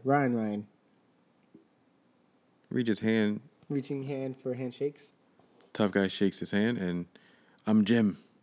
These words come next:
Speaker 2: Nice to meet you, Ryan Ryan. So, Ryan,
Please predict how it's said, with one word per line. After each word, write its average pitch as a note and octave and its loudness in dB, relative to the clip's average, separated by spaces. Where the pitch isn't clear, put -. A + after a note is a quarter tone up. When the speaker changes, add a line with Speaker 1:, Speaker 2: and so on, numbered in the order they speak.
Speaker 2:
Nice G2 -6
to F#2 -4
meet G2 4
you, F#2 -2
Ryan F#2 -4
Ryan. F#2 -8
So, A2 -2
Ryan, G2 2